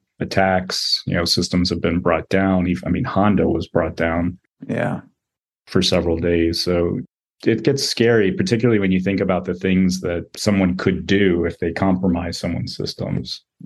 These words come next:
Speaker 2: Yeah. So looking, you know, ten years, twenty years, fifty years in the future, like, where do you see Sightline systems going? Like, what's the, like, what's the potential?
Speaker 1: So obviously we wanna have a platform that's, uh,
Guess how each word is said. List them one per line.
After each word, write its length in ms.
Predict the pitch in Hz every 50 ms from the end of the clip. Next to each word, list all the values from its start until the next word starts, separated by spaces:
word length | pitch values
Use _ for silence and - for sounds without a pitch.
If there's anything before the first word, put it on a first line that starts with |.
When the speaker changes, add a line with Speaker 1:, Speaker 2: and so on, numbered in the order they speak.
| - _ -
Speaker 2:
Yeah. 320 | - - - 95 101 101 113 - _ _ _ _ _ _ _ _ _ _ _ _ _ _ _ _ _ _ _ _ - -
So 440 | - 165 156 147 123 - - - -
looking, 580 | 151 147 165 165 - 160 160 156 147 143 - - - - _ _ _ _ -
you 100 | - 120
know, 100 | 107 92
ten 360 | - - - - 139 131 131 127
years, 340 | 120 120 120 117 117 -
twenty 300 | - - - 120 113 113
years, 320 | 107 107 107 104 104 101 -
fifty 320 | - 120 117 117 - 117
years 360 | 110 107 107 104 101 101 95
in 140 | - - 104
the 100 | 101 98
future, 600 | - - 101 95 90 - - 92 92 90 90 92 -
like, 140 | - 107 95 - _ _ _ _ 123
where 300 | 113 120 131 135 139 139
do 60 | 135
you 160 | 120 120 117 110
see 520 | - - 117 110 104 101 98 95 92 87 -
Sightline 500 | - - 110 107 95 95 101 95 92 87
systems 560 | - 98 92 - - 95 87 87 87 87 90 _ _ -
going? 420 | - 95 87 85 82 80 127 - -
Like, 160 | 73 - -
what's 220 | 131 131 - -
the, 360 | - 123 113 107 101 95 80 - -
like, 160 | 104 101 -
what's 200 | 110 110 107 -
the 80 | 107 -
potential? 560 | - 90 - 92 85 120 127 - 101 98 101 _ _ _ _ _ _ _ _ _ _ _ _ _ _ _ -
Speaker 1:
So 160 | - 104 113
obviously 360 | 127 139 131 131 - 120 110
we 120 | 104 104
wanna 240 | 95 98 98 95 92
have 280 | 92 98 92 90 87 87
a 80 | 85
platform 540 | 85 - - 87 82 - - 92 87 85 85
that's, 340 | 82 82 82 82 - - -
uh, 220 | 85 82 82 82